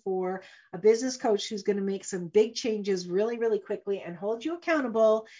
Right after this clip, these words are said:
both on a mindset basis and on a skills and tasks, and really get you to monetize and strategize your business, reach out to me. You can find me at inspired choices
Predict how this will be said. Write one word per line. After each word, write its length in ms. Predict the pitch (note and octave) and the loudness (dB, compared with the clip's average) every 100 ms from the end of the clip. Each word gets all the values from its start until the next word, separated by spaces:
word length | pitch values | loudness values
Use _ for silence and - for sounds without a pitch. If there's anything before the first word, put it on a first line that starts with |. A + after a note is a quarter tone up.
| - | -6
both 280 | A3 G#3+ G3+ - | 2 2 2 -4
on 220 | G3+ G3 | -4 -2
a 160 | F3 | -2
mindset 680 | F3 F3+ A3 C#4+ - D4 B3 | -2 -2 -2 -2 -2 -2 0
basis 460 | A#3+ B3 B3 A3 - | -2 -2 0 -2 -2
and 160 | G#3 F#3+ | -4 -4
on 160 | F#3+ F3 | -4 -6
a 160 | F3+ _ _ | -8 _ _
skills 680 | - - B3+ A#3 A#3 A3+ A3 | -18 -10 -2 0 4 2 0
and 220 | F3 E3+ | -6 -6
tasks, 600 | - A#3 A3 - - - - - - - | -2 -2 -2 -6 -18 -20 -20 -20 -14 -4
and 440 | F#3 F#3+ F#3+ F#3+ | -2 -2 -4 -4
really 320 | A3 C4 D4 | 0 2 2
get 220 | A#3 B3 B3 | 2 -2 -2
you 200 | G#3+ G3+ | -2 0
to 60 | |
monetize 760 | F#3 G3 A3 B3 A#3+ A3+ G#3+ F#3+ | 0 -2 -2 -4 -4 -2 -2 -2
and 100 | F#3 | -8
strategize 720 | - A3 G#3 G#3 G3+ G3 F#3 | -4 2 4 2 -2 -2 -2
your 120 | F#3+ | -4
business, 480 | F#3 G#3 G3+ F#3+ - | -2 -2 -2 -8 -6
reach 260 | G3 G#3 G3+ | -4 -4 -2
out 160 | F#3 | -4
to 140 | - E3 | -6 -12
me. 180 | - _ _ _ - | -16 _ _ _ -4
You 160 | G#3 | -2
can 180 | A#3 E4+ | 0 0
find 240 | E4 B3 A3 | 0 -2 -2
me 160 | G#3 | -4
at 360 | F#3+ F#3+ F#3 - | -4 -4 -4 -6
inspired 640 | F#3+ F#3 - G3+ G3+ G3 G3+ | -10 -8 -2 0 0 -2 -4
choices 760 | G#3+ G3 G3 G3 A#3+ D4+ - | -4 -4 -2 -2 -2 -4 -14